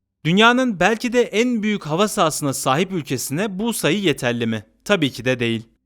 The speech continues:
Özellikle çok maliyetli olup zor üretilmesi işi daha da sıkıntılı hale getirmekte.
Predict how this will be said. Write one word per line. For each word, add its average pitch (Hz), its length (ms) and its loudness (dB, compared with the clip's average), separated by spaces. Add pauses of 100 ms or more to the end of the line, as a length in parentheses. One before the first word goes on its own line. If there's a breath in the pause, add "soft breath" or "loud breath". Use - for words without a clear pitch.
(160)
Özellikle 147 580 2
çok 214 320 -2
maliyetli 160 520 2
olup 170 280 2
zor 147 300 4
üretilmesi 135 800 -2
işi 202 320 -4
daha 175 260 2
da 208 120 2
sıkıntılı 156 540 -2
hale 117 260 2
getirmekte. 120 760 -2